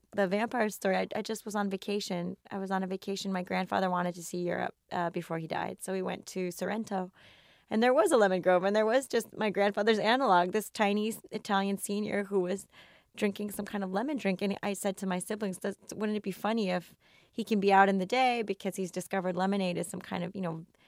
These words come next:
vampire's methadone or analgesic?" And they were like, "That's, that's stupid. That's not funny at all." <laughs> And then we continued. But I think somehow just that, um,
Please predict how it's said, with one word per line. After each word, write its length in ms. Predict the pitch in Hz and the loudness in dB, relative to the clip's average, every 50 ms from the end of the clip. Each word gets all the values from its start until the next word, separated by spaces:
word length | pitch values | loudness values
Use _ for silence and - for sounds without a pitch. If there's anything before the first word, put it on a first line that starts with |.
| _ _ _ _ _ - | _ _ _ _ _ -6
vampire's 760 | 185 180 185 180 170 - - 180 175 170 165 165 156 151 151 | -2 0 0 0 0 -2 0 0 0 2 0 -2 -4 -4 -4
methadone 760 | 165 175 180 185 - 185 165 170 160 151 147 147 143 - - | -2 -2 -2 0 -2 -2 -2 -2 -2 -2 -4 -6 -6 -6 -6
or 140 | - 151 147 | -6 -6 -4
analgesic?" 600 | - 165 170 165 160 156 - 180 185 170 - 185 - - | -4 -2 -2 -2 -4 -4 -4 -4 -4 -4 -6 -8 -8 -6
And 80 | 170 | -4
they 40 | 170 | -4
were 60 | 170 | -2
like, 120 | 170 170 - | -4 -4 -6
"That's, 520 | 196 190 - - - - - - - - _ | -8 -10 -10 -12 -14 -12 -12 -14 -14 -10 _
that's 240 | - 196 - - - | -6 -6 -6 -6 -8
stupid. 460 | - - 220 226 - - 170 170 175 | -8 -6 -6 -6 -4 -2 -4 -2 -2
That's 160 | 185 - - | -4 -4 -4
not 160 | 180 180 180 - | -4 -4 -4 -4
funny 240 | - 180 180 165 | -4 -4 -4 -4
at 80 | - - | 0 4
all." 180 | - 214 220 - | 4 4 4 6
<laughs> 40 | - | 8
And 140 | 294 302 240 | 8 8 10
then 100 | 233 285 | 10 8
we 100 | 285 262 | 8 8
continued. 580 | - 269 240 220 - 320 349 285 247 226 202 - - - - - - - - - - - - - - - - - - - _ _ _ | 6 2 -2 -2 -2 0 2 4 4 2 2 0 -6 -14 -14 -14 -18 -20 -20 -20 -20 -20 -20 -20 -20 -20 -20 -20 -20 -20 _ _ _
But 140 | - 240 254 | 2 4 4
I 80 | 254 | 4
think 240 | 247 - 254 240 226 | 2 0 -4 -4 -2
somehow 340 | - - 254 254 254 262 233 | 0 0 0 2 2 2 0
just 260 | 220 - 226 - - | 0 -2 -4 -4 -2
that, 220 | - 208 202 202 196 | 0 0 0 0 0
um, 400 | 196 190 185 180 180 180 180 190 | -2 -2 -4 -4 -4 -6 -8 -10